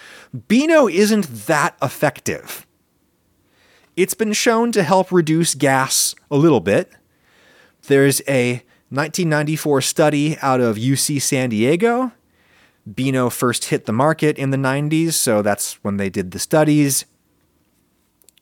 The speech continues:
This paper is hilarious, by the way. You can find it free on the internet. The authors clearly had a lot of fun writing it. I quote, "For many individuals, the cramping, bloating, and flatulence associated with a high-fiber diet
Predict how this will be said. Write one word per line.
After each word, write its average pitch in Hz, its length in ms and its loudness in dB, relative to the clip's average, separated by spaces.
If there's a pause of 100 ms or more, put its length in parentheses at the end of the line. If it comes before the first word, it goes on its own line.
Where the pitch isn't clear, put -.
This 160 180 0
paper 196 340 2
is 143 140 0
hilarious, 113 800 0
by 98 240 0
the 90 100 -2
way. 82 260 -2 (360)
You 107 120 -2
can 120 140 0
find 156 260 2
it 135 140 0
free 120 360 2 (180)
on 107 160 -2
the 117 140 0
internet. 104 420 -2 (240)
The 110 160 -4
authors 139 400 2
clearly 139 460 4
had 107 200 0
a 104 60 2
lot 123 300 2
of 107 140 0
fun 98 400 0
writing 98 380 0
it. - 300 -8 (800)
I 90 120 -2
quote, - 420 0 (1080)
"For - 180 4
many 247 320 2
individuals, 123 840 0 (320)
the 127 80 -2
cramping, 233 640 0
bloating, 170 480 2
and 127 140 -2
flatulence 131 640 0
associated 120 560 0
with 98 160 -6
a 95 80 -2
high-fiber 123 680 0
diet 104 420 0